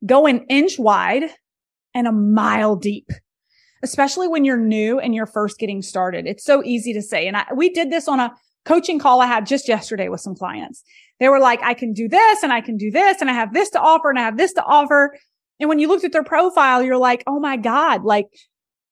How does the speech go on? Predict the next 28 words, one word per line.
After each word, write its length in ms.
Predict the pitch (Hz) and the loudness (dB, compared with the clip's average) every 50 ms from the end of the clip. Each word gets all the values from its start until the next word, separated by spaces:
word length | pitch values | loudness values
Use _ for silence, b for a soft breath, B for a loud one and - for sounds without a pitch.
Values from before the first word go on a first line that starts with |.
| _ _ _ _ _ _ _ | _ _ _ _ _ _ _
your 360 | - 226 247 277 311 311 - - | -2 2 4 4 4 4 4 4
audience 440 | 262 277 349 392 339 277 247 - | 4 4 4 2 0 0 -2 -4
is 120 | 277 226 - | -6 -6 -2
so 160 | - 254 247 | 0 0 0
confused 720 | 247 - 240 226 208 208 - 294 415 523 403 254 208 - | 0 -2 -4 -6 -6 -4 0 4 4 6 6 4 2 0
about 200 | 254 233 220 208 | 0 0 0 2
how 120 | 202 226 226 | 2 0 0
they 120 | 214 220 | 0 -2
can 200 | 208 - 226 214 | -4 -4 -4 -2
work 240 | 196 185 - - - | -2 -2 -2 -2 -2
with 200 | - 254 233 226 | -4 -4 -4 -4
you." 180 | 214 202 202 202 | -2 -2 -2 -2
You 220 | 208 196 247 262 | -2 -2 0 0
need 360 | 254 254 254 269 294 349 415 - | 2 2 2 2 0 -2 -4 -6
to 200 | - - 349 339 | -6 -4 -4 -4
start 600 | - - - - - 226 202 208 254 302 - 240 | -6 -8 -10 -4 -2 0 2 2 2 0 0 0
with 340 | 233 240 240 240 240 214 214 | 0 0 0 0 -2 -6 -6
being 260 | 247 254 254 240 233 | -4 -2 -2 -2 -4
super 540 | 214 - - - - 262 269 269 285 285 262 | -6 -8 -8 -8 -6 -6 -6 -6 -6 -6 -6
niche 640 | 226 214 220 277 415 480 - - - - - - - _ _ _ _ _ _ _ _ _ _ _ _ _ - | -6 -6 -6 -6 -8 -8 -10 -14 -14 -14 -14 -16 -20 _ _ _ _ _ _ _ _ _ _ _ _ _ -6
and 100 | 247 240 | -2 0
go 240 | 269 269 262 247 196 - - - | 2 4 4 2 0 -2 -4 -4
an 200 | 254 240 240 - - - | -4 -4 -4 -6 -8 -6
inch 280 | 262 262 285 339 - - | -4 -2 -2 -4 -4 -4
wide 480 | 247 254 240 254 269 294 339 403 403 - | -2 0 0 2 2 0 0 -2 -4 -4
and 140 | - 247 240 | -4 -4 -2
a 140 | 226 220 208 | -2 -2 -2
mile 1080 | 208 208 214 226 233 233 247 240 233 240 247 247 262 277 277 269 262 262 269 262 254 | 0 2 2 4 4 6 6 4 4 4 4 4 4 2 2 2 2 2 0 -2 -4